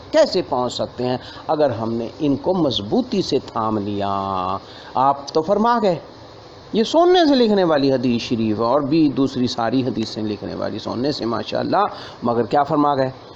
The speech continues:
کہ میں چھوڑے جا رہا ہوں، تمہارے لیے دو چیزیں چھوڑے جا رہا ہوں، تم کبھی گمراہ نہیں ہوگے،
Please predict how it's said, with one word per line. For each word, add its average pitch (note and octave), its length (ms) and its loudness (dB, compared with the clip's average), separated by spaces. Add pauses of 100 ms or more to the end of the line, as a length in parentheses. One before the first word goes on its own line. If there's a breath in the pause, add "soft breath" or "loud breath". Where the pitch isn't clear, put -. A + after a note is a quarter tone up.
(120)
کہ F3+ 80 2
میں A3+ 120 4
چھوڑے C4 500 4
جا D3+ 280 2
رہا B2+ 420 2
ہوں، A2 600 0
تمہارے B2+ 340 2
لیے E3 160 2
دو E3 480 4
چیزیں F3 360 0
چھوڑے G#2 440 -4
جا E2 200 -8
رہا - 100 -10
ہوں، - 220 -12 (800)
تم A3+ 120 2
کبھی B3+ 340 2
گمراہ D4 340 4
نہیں D#3+ 220 0
ہوگے، - 300 -6